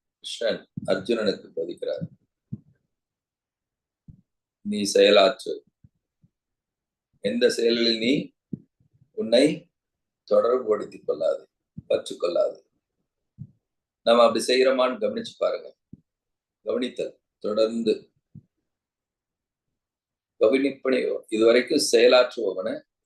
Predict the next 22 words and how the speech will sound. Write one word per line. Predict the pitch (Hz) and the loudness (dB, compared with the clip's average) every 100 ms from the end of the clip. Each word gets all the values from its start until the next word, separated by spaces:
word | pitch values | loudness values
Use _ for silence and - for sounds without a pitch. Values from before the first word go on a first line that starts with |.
| 98 | -2
நாம | 101 98 98 | 0 0 -2
கவனிக்கிறது | 110 123 110 95 82 | -4 -4 -4 -4 -8
இல்லை, | 82 _ _ _ _ _ _ - - | -10 _ _ _ _ _ _ -18 -8
நம்ம | 101 113 | -4 -2
ஆற்றும் | - 131 117 | -2 -4 2
செயல்களை | 120 120 120 117 | 2 4 4 4
நாம | 113 117 151 - _ _ _ _ _ _ _ _ _ - | 4 4 0 0 _ _ _ _ _ _ _ _ _ -2
கவனிக்கிறதே | 107 123 113 117 123 - | -2 0 -2 0 0 -2
இல்லை. | - - _ _ _ _ _ _ _ _ _ - | -10 -12 _ _ _ _ _ _ _ _ _ 2
காரணம், | 123 139 147 139 | 4 4 2 2
நாம | 117 110 - | 0 -2 0
பழக்கப்படுத்தப்பட்டிருக்கோம். | 123 - - 117 - - - - - - - | -2 -2 -6 -8 -8 -12 -10 -12 -12 -14 -6
எப்படி? | 110 113 117 123 - _ _ _ | -4 -2 -2 -4 -8 _ _ _
புறத்தையே | 156 160 156 135 127 127 | 0 0 0 2 4 4
மற்றவர்களை | 107 - 135 117 107 98 | 0 0 0 0 0 0
ஆற்றும் | 98 - 113 104 | 0 -2 -8 -6
மற்ற | 104 131 - | -6 -6 -4
செயல்களையே | 123 120 117 107 113 98 | -4 -2 -4 -4 -6 -8
கவனிச்சு | 98 98 - _ | -8 -12 -20 _
பழகிருக்கோம். | 92 92 87 _ _ _ _ - | -20 -20 -20 _ _ _ _ -10
கவனிக்கிறதுன்னு | 123 147 143 139 147 147 123 | -6 -2 0 2 2 2 0
இருக்கு | - - | 0 -2